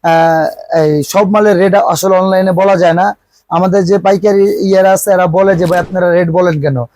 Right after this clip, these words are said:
আবার রেট না বললে এক পক্ষ বলে যে, "ভাই, রেট,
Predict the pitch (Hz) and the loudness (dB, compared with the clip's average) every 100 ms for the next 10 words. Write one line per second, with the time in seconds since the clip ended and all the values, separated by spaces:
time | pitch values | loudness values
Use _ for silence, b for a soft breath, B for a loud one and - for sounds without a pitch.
0 | b b - 180 208 196 202 196 214 214 | b b -2 0 2 2 0 0 0 0
1 | 214 208 - 208 - 202 202 202 190 185 | 0 0 -2 -6 -2 0 2 0 0 2
2 | 190 175 _ _ _ 151 185 | 2 0 _ _ _ -2 0